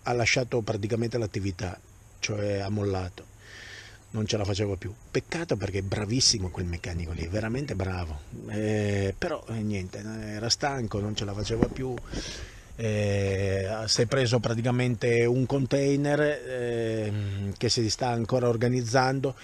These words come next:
e per il momento farà solamente moto, non vuole più fare macchine. In effetti <laughs> portargli la macchina a lui era proprio,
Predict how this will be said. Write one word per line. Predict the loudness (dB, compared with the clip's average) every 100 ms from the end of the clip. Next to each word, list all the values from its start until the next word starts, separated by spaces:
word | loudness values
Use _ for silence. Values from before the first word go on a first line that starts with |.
| -16 -8
e | 2 4
per | 6 4
il |
momento | 4 4 2 0 0
farà | 2 2
solamente | 2 2 4 4 2 2 2
moto, | 2 2 -2 -4 -6 -6 -12 -10
non | -4 -2 2
vuole | 2 2
più | -2
fare | -2 0 0
macchine. | 0 -2 -4 -6 0
In | 2
effetti | 2 4 2 2 -2
<laughs> | -2 -10 -10 4 4 4 0
portargli | 0 2 2 2
la | 2 2
macchina | 0 -2 -2 -2
a | 0
lui | 2 2 2 0 -10 -12 -14 0
era | 6 6 8
proprio, | 6 8 10 8 6